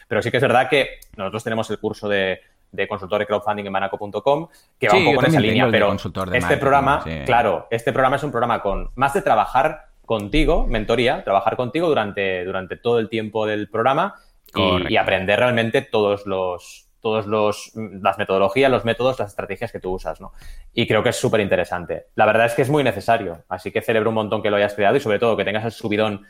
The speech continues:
Speaker 1: de un nuevo proyecto, que eso siempre va bien, siempre.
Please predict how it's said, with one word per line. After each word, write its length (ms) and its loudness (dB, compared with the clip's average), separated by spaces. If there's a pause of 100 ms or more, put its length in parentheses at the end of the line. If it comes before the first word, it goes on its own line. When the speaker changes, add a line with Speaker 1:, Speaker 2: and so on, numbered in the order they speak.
(220)
Speaker 1:
de 100 -4
un 60 -2
nuevo 180 4
proyecto, 460 0
que 60 -4
eso 100 -10
siempre 220 -4
va 80 2
bien, 200 -4 (260)
siempre. 400 -8